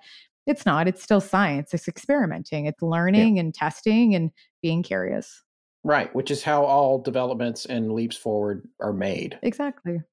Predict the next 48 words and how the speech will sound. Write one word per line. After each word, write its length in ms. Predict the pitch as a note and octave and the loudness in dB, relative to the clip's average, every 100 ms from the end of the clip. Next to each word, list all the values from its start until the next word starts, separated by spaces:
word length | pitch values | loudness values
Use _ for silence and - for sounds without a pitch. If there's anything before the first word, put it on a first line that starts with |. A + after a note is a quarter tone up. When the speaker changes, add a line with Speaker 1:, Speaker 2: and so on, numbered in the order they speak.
| _ | _
Speaker 3:
Well, 340 | - F#3 F#3 F3+ | 4 8 8 6
we 140 | F3+ | 6
wanna 220 | G3 G#3 | 6 6
thank 240 | F#3+ F#3+ F#3 | 4 2 2
you 280 | G3 F#3 - | 4 4 0
so 280 | - F#3+ F#3+ | 0 4 6
much, 360 | D#3+ D3 - | 6 2 2
both, 260 | C#3+ D3+ D#3+ | 4 4 4
for 80 | D#3 | 0
coming 220 | E3 D#3+ | 0 2
on 160 | D3+ D3 | 2 2
the 80 | |
show. 480 | C3 E3+ D3+ D#3 E3 | 0 4 6 8 6
I 180 | D3 C#3+ | 2 0
would 260 | C#3+ D3 D#3+ | -2 -6 -2
like 200 | D3+ D3 | -2 0
to 80 | |
give 180 | D3+ D3 | -2 0
you 260 | D3+ C#3+ C#3+ | 2 2 2
this 200 | C#3 C3+ | 2 2
opportunity. 720 | D3 C#3+ - D#3 C#3 C#3 C3 | 2 2 -2 0 2 2 0
Chrissy, 440 | - D#3+ D#3 E3 | -2 -2 0 0
if 140 | D3 D3+ | 0 0
you 80 | |
wanna, 300 | D3 C#3+ C3+ B2 | 2 2 2 0
where 160 | B2+ C#3+ | 0 -2
can 120 | D#3 | -2
people 240 | D#3 C#3+ D3 | -4 -2 -2
find 280 | C#3 C#3+ C3+ | 0 0 2
your 260 | C3+ C#3 | 2 2
podcast 680 | C#3 C3+ C3 C#3 C#3 D3 - - | 0 0 0 0 0 0 -6 -6
and 500 | C3 B2 A#2+ A#2+ A2+ _ _ _ _ D3 | -2 -2 0 -2 -4 _ _ _ _ -4
get 160 | D3 | -2
more 220 | C#3+ C#3 | 0 0
of 100 | C3+ | 2
you 120 | C3+ C#3+ | 2 0
if 100 | C#3+ | 0
they're 160 | B2+ | 0
interested 480 | B2+ A#2+ A#2+ - A2+ | 0 -2 -4 -4 -6
in 80 | A2 | -4
following 420 | A2 A2 G#2+ F2 | -2 -2 -2 -8
you? 140 | F2 - _ - | -14 -20 _ -2
Speaker 1:
Yeah, 160 | C4 | 0
for 180 | B3+ A#3 | 0 -2
sure. 180 | A3 G3 | 2 2
It's, 180 | F#3+ A3+ | 2 4
uh, 200 | G3 F#3 | 4 4
YouTube. 580 | F#3 F#3+ G#3 F#3 A3+ | 2 2 2 2 2